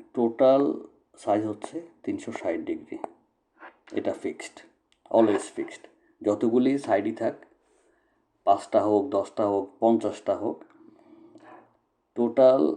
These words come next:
এক্সটার্নাল অ্যাঙ্গেলের যোগফল হচ্ছে তিনশো ষাট ডিগ্রি। তা আমরা যদি number of sides n ধরি, এখানে বলছে, "How many sides of the polygon, uh, does the polygon have?" আমরা মনে করলাম যে n হচ্ছে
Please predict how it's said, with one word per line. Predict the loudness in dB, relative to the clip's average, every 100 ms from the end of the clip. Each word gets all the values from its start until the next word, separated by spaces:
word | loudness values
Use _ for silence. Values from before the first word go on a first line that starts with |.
| -2
এক্সটার্নাল | -4 -4 -6 -2 0 2 0 -2
অ্যাঙ্গেলের | 0 2 2 2 2 0 -4 -18 -20 -20 -20 -20 -10 -2
যোগফল | -2 -2 0 0
হচ্ছে | -2 -6
তিনশো | -6 -6 -8 -12
ষাট | -8 -8
ডিগ্রি। | -6 -10 -12 -16 -18 _ _ _ _ _ _ 0
তা |
আমরা | 2 2
যদি | -2 0 0 -2 -6 _ -6
number | -4 0 2
of | 2 -2 -2
sides | -2 -2 -8 -6 2
n | 4 4
ধরি, | 0 -2 -4 -6 -8
এখানে | -2 0
বলছে, | -2 -2
"How | 2 4
many | 4 0 -2
sides | -4 -4 -10 -20 -20 _ -10
of | -8
the | -6 -4
polygon, | -4 -4 -6 -8
uh, | -14 _ _ -20 -18 -18 -20 -20 -20 -8 -6 -2
does | -2 0
the | -2
polygon | -2 -2 -2
have?" | -6 -8 -10 _ _ -10
আমরা | -4 -2
মনে | 0 0 0
করলাম | 0 -2 -2
যে | -4 -6 -2
n | 0 0
হচ্ছে | -2 -6 -8 -8